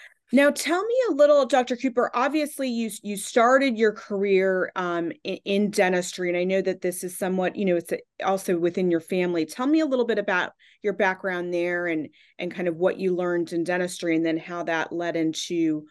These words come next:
obviously, some more of your entrepreneurial, um, passions.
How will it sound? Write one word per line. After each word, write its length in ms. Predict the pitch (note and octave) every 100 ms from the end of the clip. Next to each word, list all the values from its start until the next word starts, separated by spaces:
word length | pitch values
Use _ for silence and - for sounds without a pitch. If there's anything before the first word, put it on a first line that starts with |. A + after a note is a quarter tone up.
| _ _ -
obviously, 580 | F3+ E3 E3 - E3 D#3
some 340 | - E3 E3
more 140 | D#3+
of 80 | D#3
your 120 | D#3
entrepreneurial, 960 | D3 D#3 D3+ D3 D#3+ E3+ F3+ D#3 C#3 F#2
um, 300 | - C#3+ C3
passions. 680 | - D3+ - - D3 -